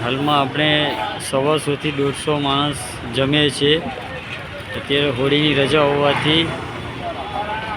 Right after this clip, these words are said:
લોકો ગામ ગયા એવું લાગે છે માણસો. તો અત્યારે થોડું ટ્રાફિક ઓછું છે. પહેલાં બસો, સવા બસો, અઢીસોનો ટાર્ગેટ આવતો હતો.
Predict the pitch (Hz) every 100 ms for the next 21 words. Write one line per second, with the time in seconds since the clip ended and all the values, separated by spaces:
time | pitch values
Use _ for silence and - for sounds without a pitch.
0 | 784 - - - - - 131 123 147 135
1 | 139 147 147 147 151 147 143 135 147 143
2 | 143 147 139 135 139 151 165 156 - -
3 | - - - - - - - - 131 -
4 | 147 147 143 139 151 139 131 156 143 143
5 | 139 156 135 - - - - - - -
6 | 139 143 147 143 160 131 147 151 151 143
7 | 156 143 139 139 147 151 151 151 147 -
8 | 139 - 135 143 156 143 143 139 151 139
9 | 151